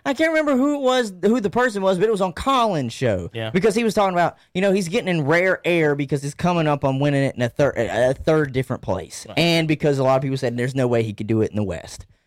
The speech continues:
Speaker 1: So he would be coming up on rare air.
Speaker 2: So
Speaker 1: But,
Speaker 2: in Utah,
Speaker 1: but,
Speaker 2: they'll
Speaker 1: but
Speaker 2: have
Speaker 1: he said
Speaker 2: Karl Malone posters and Stockton posters.
Speaker 1: Right.
Speaker 2: And, and
Speaker 1: But
Speaker 2: are, oh, where's the LeBron pictures gonna be?
Speaker 1: Exactly.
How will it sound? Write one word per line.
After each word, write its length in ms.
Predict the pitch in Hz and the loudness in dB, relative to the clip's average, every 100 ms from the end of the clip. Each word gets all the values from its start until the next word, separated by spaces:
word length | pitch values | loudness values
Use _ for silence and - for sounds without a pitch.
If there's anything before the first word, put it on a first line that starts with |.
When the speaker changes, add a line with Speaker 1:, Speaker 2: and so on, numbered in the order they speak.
| _ | _
Speaker 1:
So 240 | - 127 | 0 2
he 120 | 113 135 | 2 2
would 80 | |
be 100 | 139 | 0
coming 300 | 131 165 160 | -2 -2 0
up 220 | 151 131 - _ _ | 0 -2 -6 _ _
on 200 | - 131 | -2 -2
rare 320 | 113 131 127 - | 2 2 2 0
air. 260 | 110 95 | -4 -4
Speaker 2:
So 120 | 98 147 | -2 0
Speaker 1:
But, 60 | |
Speaker 2:
in 40 | 139 | 2
Utah, 200 | 170 180 147 143 | 2 2 2 2
Speaker 1:
but, 40 | |
Speaker 2:
they'll 100 | 180 | 0
Speaker 1:
but 60 | 170 | 2
Speaker 2:
have 160 | - 208 | 0 0
Speaker 1:
he 80 | |
said 400 | 196 185 160 143 | -2 0 2 2
Speaker 2:
Karl 100 | 135 | 2
Malone 140 | 139 135 | 0 -4
posters 460 | 139 127 117 117 | -4 -4 -6 -12
and 80 | 110 | -12
Stockton 420 | - 131 117 - 104 | -6 -4 -4 -6 -10
posters. 480 | 107 104 - - - | -10 -12 -16 -12 -2
Speaker 1:
Right. 380 | 127 107 92 | 2 2 -2
Speaker 2:
And, 160 | - - _ - | -6 -12 _ -6
and 140 | 135 | 0
Speaker 1:
But 240 | 143 127 110 - - _ | 2 2 -2 -14 -20 _
Speaker 2:
are, 100 | 123 | -4
oh, 360 | 123 73 120 - _ _ - - _ _ _ _ | -4 -6 -10 -12 _ _ -20 -20 _ _ _ _
where's 420 | - 120 127 147 135 | -20 -4 0 0 -2
the 80 | 139 | -4
LeBron 520 | 120 117 123 175 233 | -4 -4 -4 -6 -4
pictures 380 | - - - 104 | -4 -6 -10 -12
gonna 180 | 107 98 | -12 -12
be? 180 | - 98 | -16 0
Speaker 1:
Exactly. 760 | 131 123 143 180 156 98 104 | 0 2 0 0 -2 -4 -6